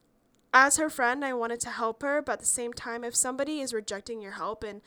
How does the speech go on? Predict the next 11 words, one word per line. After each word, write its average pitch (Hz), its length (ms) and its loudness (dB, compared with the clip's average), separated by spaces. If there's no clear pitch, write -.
doesn't 208 380 -4
want 190 240 -8
it, - 340 -10
I, 302 580 4
and 240 240 -8
you 311 220 0
and 359 100 0
I 240 380 2
cannot 220 420 -6
control 190 380 -8
that. - 240 -12